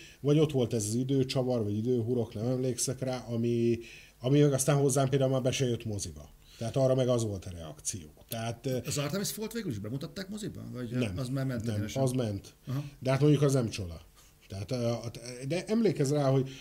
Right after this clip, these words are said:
Speaker 1: talán még tavaly beszéltünk már arról, hogy ez a film az, az nagyon nem úgy néz ki, mint egy sikerváros.
Speaker 2: Persze, hát az full szarul nézett ki az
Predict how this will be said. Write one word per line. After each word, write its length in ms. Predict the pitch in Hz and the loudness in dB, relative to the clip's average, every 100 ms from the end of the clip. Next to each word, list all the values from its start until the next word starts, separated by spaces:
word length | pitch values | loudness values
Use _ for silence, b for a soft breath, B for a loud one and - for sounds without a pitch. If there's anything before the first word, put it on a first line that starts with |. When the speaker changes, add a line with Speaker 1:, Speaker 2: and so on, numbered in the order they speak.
| B | B
Speaker 1:
talán 260 | - 127 135 | -2 0 2
még 220 | 147 147 | 2 2
tavaly 360 | 202 220 147 120 | 2 4 4 4
beszéltünk 560 | 117 - 117 107 113 | 2 2 0 0 0
már 220 | 110 107 104 | -2 -2 -4
arról, 140 | 107 107 | -2 -2
hogy 120 | 107 | -2
ez 120 | 101 | -2
a 60 | 110 | -4
film 320 | 117 107 104 | -2 -2 -2
az, 200 | 101 - | -4 -8
az 180 | - 101 | -8 -6
nagyon 340 | 104 151 170 143 | -2 0 2 4
nem 180 | 123 123 | 2 2
úgy 100 | 113 | 2
néz 260 | 110 104 | 0 -2
ki, 80 | 110 | -4
mint 160 | 104 95 | -4 -4
egy 60 | |
sikerváros. 680 | - 95 104 90 85 82 87 | -6 -8 -8 -10 -10 -10 -6
Speaker 2:
Persze, 240 | 131 139 | -4 -4
hát 80 | - | -6
az 80 | - | -8
full 180 | 113 104 | -8 -8
szarul 300 | 110 104 101 | -8 -8 -10
nézett 240 | 98 98 | -10 -12
ki 100 | |
az 60 | 104 | -14